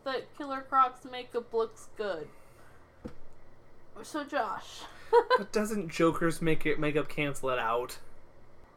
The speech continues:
Speaker 1: Oh, okay.
Speaker 2: <laughs> You got there.
Speaker 1: Took me a while.
Speaker 2: All right.
Speaker 1: I was like, "She's not Knives Out."
Speaker 2: She's not.
Speaker 1: <laughs>
Speaker 2: Ooh.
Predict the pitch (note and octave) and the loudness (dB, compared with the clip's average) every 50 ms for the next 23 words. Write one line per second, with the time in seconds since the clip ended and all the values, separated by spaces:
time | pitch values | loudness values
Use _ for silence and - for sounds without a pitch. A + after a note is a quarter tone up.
0 | - - - B3 B3 B3+ A#3+ G#3+ G#3 G3+ - - - - - - - - - - | -20 -16 -12 -8 -4 -4 -2 -2 -4 -6 -8 -10 -14 -16 -16 -16 -16 -8 -6 -4
1 | - - - - - - C#4+ - C4+ C4 - B3+ B3 - - G#3+ - - - - | 0 8 10 10 12 12 12 12 12 12 12 12 12 12 12 8 6 6 2 -10
2 | - - - - - - - D#3 D3 C3+ B2 - C#3 C#3+ C#3+ - A#3 A3 A3+ G3+ | -12 -14 -12 -10 -8 -4 0 2 2 2 2 0 0 -2 -2 -2 -4 -6 -6 -6
3 | F#3 F3 F3+ E3+ E3 F3 F3 F3+ - F3 E3+ D#3 C#3+ - - - - - - - | -8 -6 -4 -4 -4 -4 -4 -2 2 6 6 6 6 4 2 -4 -10 -8 4 8
4 | A#4 C5 D5 C#5+ C#5+ D5+ D5+ C#5+ - - D#5+ D5+ - E5 C#5+ C5 E4 C#4 A#3+ G#3+ | 10 12 12 12 12 12 10 10 6 0 -4 0 6 10 10 10 10 8 4 2
5 | A#3+ G#3+ G3+ G3+ G#3 G#3 G3 G#3 C4 F4 G4 - - - - - - - - - | 2 0 0 -2 -2 0 2 4 4 4 4 0 -6 -10 -16 -14 -10 -6 -4 -2
6 | - D#3+ - F#3+ E3+ - - - - - - - - - - - - - D5 - | -2 2 4 8 10 10 10 10 10 8 6 2 -10 -12 -16 -8 -4 -4 -2 -2
7 | - C5+ - C#5 - C5+ C#5 - - - G#4 - - - - A#4+ A4 - - - | -2 -4 -6 -4 -2 -2 0 0 0 0 -2 -4 -6 -6 -6 -6 -6 -4 -6 -6
8 | - - - - - - - D#3 D3 C#3+ C3 | -6 -8 -8 -10 -12 -10 -8 -8 -6 -6 -6